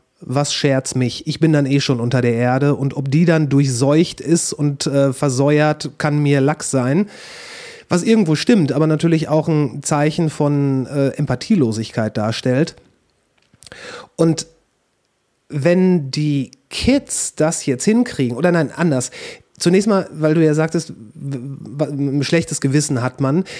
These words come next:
Man muss natürlich auch erstmal wissen, man muss ja an den Informationsstand kommen, dass ein schlechtes Gewissen, ja, äh, an der, an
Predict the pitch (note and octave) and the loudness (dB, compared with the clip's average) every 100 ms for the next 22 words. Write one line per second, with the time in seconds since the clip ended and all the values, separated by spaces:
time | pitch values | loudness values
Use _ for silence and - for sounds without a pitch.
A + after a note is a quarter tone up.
0 | - D#3 E3 G#3+ A#3 F#3 F#3+ F3 D#3+ C#3 | -4 0 2 2 2 2 2 2 0 -6
1 | D#3+ D#3 E3 C#3+ B2 - B2 A2+ A3+ - | -4 -2 0 0 -2 -6 -8 2 2 2
2 | C#3+ F#3 D#3 C#3 F3+ F3+ C3+ D#3 C#3+ D#3 | 0 2 2 2 2 0 2 2 2 -2
3 | D3+ C#3 B2 - F3+ A3 - C#3+ C3+ C3+ | 0 -2 0 2 4 2 0 -2 -2 -4
4 | - C#3+ D#3+ G3 G3+ - - C#3 A#2+ D#3 | -2 0 2 -2 -4 -20 -12 -4 0 0
5 | - - D3+ C#3+ D3+ D#3 - D3+ - B2+ | -2 -2 -2 0 0 0 -2 -2 -2 2
6 | D#3 - D3+ C#3 B2+ - _ _ _ _ | 2 2 0 0 -2 -8 _ _ _ _
7 | _ _ _ _ _ - C3 C#3+ A#2+ G2 | _ _ _ _ _ -14 -2 0 0 -6
8 | C#3+ C#3+ C3+ C3+ C3 - D3+ D3 - D3+ | -2 2 2 2 -2 -2 0 0 0 0
9 | D3 | 0